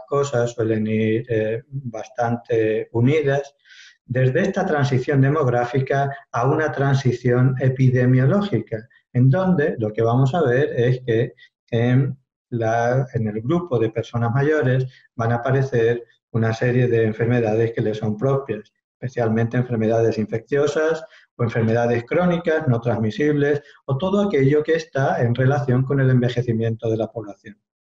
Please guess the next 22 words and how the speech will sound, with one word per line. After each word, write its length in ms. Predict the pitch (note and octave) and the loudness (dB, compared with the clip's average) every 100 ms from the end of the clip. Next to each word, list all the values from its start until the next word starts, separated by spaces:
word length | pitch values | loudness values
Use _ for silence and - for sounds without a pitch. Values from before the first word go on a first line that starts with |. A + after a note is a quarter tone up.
| _ _ _ - _ | _ _ _ -20 _
Ese 200 | C3 C#3+ | -6 -2
proceso 540 | C3 D3+ C3+ D3+ D3+ A#2+ | 0 0 2 0 2 2
de 80 | A#2+ | 2
envejecimiento 1040 | A2+ - - D#3 D3+ C3+ C3+ C3 E3+ F3+ - _ _ _ | 0 0 0 0 2 2 2 2 -2 -2 -12 _ _ _
tiene 600 | D3 E3 B2+ A2 G#2+ A2 - _ | 0 2 2 2 -2 -6 -14 _
una 200 | A#2+ A#2 | -2 0
serie 300 | A2+ C3+ B2+ | 0 2 4
de 180 | A#2 A#2 | 2 0
condicionantes, 1000 | G#2+ A2 G#2+ C#3 C#3+ D#3+ D#3+ D#3+ D#3+ D#3 | -2 0 0 0 0 0 -2 2 2 2
unos 240 | A2 A2 | 0 -2
fenómenos, 500 | - A#2+ C#3 C3+ B2 | -2 0 2 4 4
vamos 300 | A#2 B2 A#2+ | 2 2 0
a 60 | A#2+ | 0
llamarle 560 | A2 A#2+ B2 A#2 A2+ - - _ | 0 0 0 2 0 -2 -12 _
primarios, 800 | B2 A#2+ A#2 B2+ C3+ D#3+ G3+ - _ _ | 0 2 2 2 2 2 -2 -6 _ _
que 80 | C3 | -10
son 220 | C3 B2+ | 0 0
los 160 | G#2+ A2+ | 0 0
inherentes 720 | G#2+ A#2 C#3+ C3+ B2+ C3 - | 0 0 0 0 -2 -2 -4
a 60 | G#2+ | -2
la 120 | A2 | -2
especie, 580 | B2+ E3 D#3 D#3 D3 | -2 0 0 2 -2